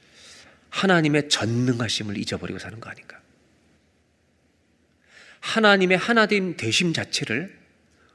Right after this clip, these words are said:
우리가 소홀히 여기고 살아가는 거 아닌가? 삶 속에서 아니라 예배를 드려 나올 때도 혹시 우리가 그렇게 예배 드리는 거 아닌가? 오늘 이것을 회복할 수 있으면 좋겠습니다. 우리가 하나님 앞에 있습니다.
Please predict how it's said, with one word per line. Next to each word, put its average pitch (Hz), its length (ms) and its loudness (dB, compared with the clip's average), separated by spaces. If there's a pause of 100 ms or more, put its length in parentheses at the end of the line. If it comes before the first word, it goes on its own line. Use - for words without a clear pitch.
(160)
우리가 113 240 -4
소홀히 208 520 -2
여기고 101 240 -8
살아가는 - 360 -16
거 - 100 -20
아닌가? - 320 -20 (1800)
삶 - 340 -2
속에서 202 480 2
아니라 151 340 2
예배를 127 460 4
드려 127 160 0
나올 107 300 -2
때도 143 240 -2
혹시 185 240 -2
우리가 135 420 -4 (640)
그렇게 - 500 -4
예배 104 180 -6
드리는 98 220 -18
거 - 80 -18
아닌가? - 340 -20 (1600)
오늘 110 340 -2
이것을 113 380 -4
회복할 208 400 -6
수 - 100 -4
있으면 - 220 -12
좋겠습니다. - 560 -16 (1500)
우리가 117 260 2
하나님 180 500 0
앞에 - 260 -10
있습니다. - 520 -12